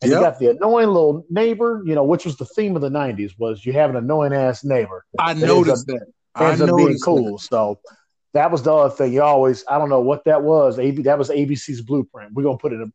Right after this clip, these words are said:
Speaker 1: annoying ass neighbor in the shit, right?
Speaker 2: <laughs>
Speaker 1: So, 'cause I am out here in the Bay Area, and regardless of that, Mister Cooper means a lot to me. Shout out Mark Curry. He's one of the funniest dudes that people don't talk about.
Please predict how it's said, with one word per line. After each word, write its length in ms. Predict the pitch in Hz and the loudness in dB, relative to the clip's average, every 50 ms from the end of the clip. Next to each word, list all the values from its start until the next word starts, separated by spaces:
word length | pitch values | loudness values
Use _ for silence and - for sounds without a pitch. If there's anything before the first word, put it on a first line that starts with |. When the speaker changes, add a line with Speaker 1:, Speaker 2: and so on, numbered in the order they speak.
| _ - | _ -12
Speaker 1:
annoying 540 | 117 113 113 127 151 156 147 143 139 135 | -10 -10 -8 -6 -4 -4 -4 -4 -4 -4
ass 240 | 135 135 131 127 - | 0 0 0 0 -2
neighbor 300 | 131 135 131 120 - - | -6 -8 -8 -8 -8 -10
in 60 | - 185 | -4 -4
the 80 | 196 | -4
shit, 340 | - - 160 - - 208 - - | -4 -4 -8 -4 -2 -4 -2 -2
right? 180 | 233 247 - - | -4 -4 -4 -4
Speaker 2:
<laughs> 140 | - 370 359 _ _ - - _ _ - 339 330 - _ - 311 - - - - - - _ - 233 233 - - - | -6 -10 -10 _ _ -20 -20 _ _ -8 -8 -8 -8 _ -8 -8 -8 -8 -12 -12 -12 -12 _ -12 -12 -12 -10 -6 -2
Speaker 1:
So, 440 | 170 143 127 117 113 113 113 113 - - _ _ - - | 0 0 2 2 0 -2 -4 -6 -14 -20 _ _ -6 -2
'cause 160 | 180 165 165 | 0 2 2
I 240 | 196 196 196 180 147 | 2 2 2 2 2
am 160 | 156 156 151 | 2 0 0
out 220 | 156 170 175 165 | 0 -2 0 0
here 100 | 156 156 | 0 -2
in 60 | 156 143 | -2 -2
the 60 | 135 | -2
Bay 200 | 123 143 143 147 | -2 0 0 0
Area, 400 | 139 135 135 131 127 127 127 127 - _ _ _ _ - | 2 2 2 2 2 0 0 -2 -4 _ _ _ _ -8
and 120 | 143 135 127 | -6 -4 -2
regardless 500 | 131 117 143 160 170 170 156 143 - - | -2 0 2 2 2 2 2 0 0 -2
of 60 | 131 | -4
that, 220 | 127 127 127 117 | -2 -2 -4 -2
Mister 260 | 143 180 170 175 - | -2 -2 -2 -2 -8
Cooper 460 | - - - 185 - - 123 113 104 - - | -4 -2 -2 -4 -2 -4 -6 -8 -8 -10 -12
means 280 | 131 127 143 143 127 107 | -6 -4 -4 -4 -2 -2
a 60 | 120 | -2
lot 300 | 113 135 135 123 123 - | 0 2 2 0 0 -4
to 80 | - 110 | -8 -12
me. 100 | 101 101 | -12 -12
Shout 280 | 98 - - 170 151 151 | -8 -2 -2 0 2 2
out 180 | 147 135 127 | 0 0 0
Mark 280 | 127 135 139 139 135 - | 0 0 0 0 -2 -4
Curry. 260 | - 147 127 110 117 | -4 -4 -2 -2 -2
He's 120 | 120 110 | -4 -4
one 160 | 117 135 135 127 | -2 -4 -4 -4
of 60 | 117 | -4
the 60 | - | -6
funniest 420 | - - 143 135 131 123 110 113 | -4 -4 -2 -2 -2 -4 -6 -4
dudes 360 | 110 135 131 127 123 123 120 - | -2 0 2 2 0 -2 -4 -10
that 100 | 110 - | -12 -8
people 200 | 143 127 113 120 | -6 -6 -4 -4
don't 180 | 120 113 110 104 | -6 -6 -6 -6
talk 280 | - 123 107 101 - | -4 -4 -4 -4 -6
about. 260 | 101 90 87 82 82 | -10 -14 -14 -16 -16